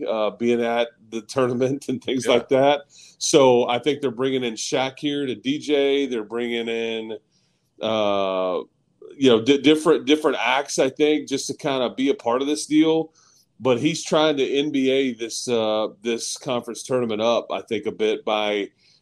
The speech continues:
Speaker 1: trying to create some serious revenue and trying to give it a bit of a different, uh, feel of sorts. But we were around some of the conference people yesterday, and,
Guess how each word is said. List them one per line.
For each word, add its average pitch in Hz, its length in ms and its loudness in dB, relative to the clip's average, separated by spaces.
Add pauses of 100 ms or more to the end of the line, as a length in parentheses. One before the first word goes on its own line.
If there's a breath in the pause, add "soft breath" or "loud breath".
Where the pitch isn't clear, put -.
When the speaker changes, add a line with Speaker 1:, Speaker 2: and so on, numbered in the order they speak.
Speaker 1:
trying 131 240 0
to 127 80 -2
create 127 340 -2
some 110 160 -12
serious 127 420 -2
revenue 117 500 0
and 104 100 -4
trying 120 340 0
to 107 160 0
give 117 220 -2
it 110 80 -2
a 98 60 0
bit 120 200 0
of 113 80 -2
a 107 140 0
different, 113 480 -2 (500)
uh, 101 220 2
feel 127 440 4
of 98 120 0
sorts. 95 560 -4 (140)
But 107 240 2
we 131 120 6
were 120 160 6
around 120 240 2
some 123 160 -4
of 107 40 -4
the - 140 -8
conference 120 380 -4
people 104 320 -4
yesterday, 98 680 2
and, 90 160 -6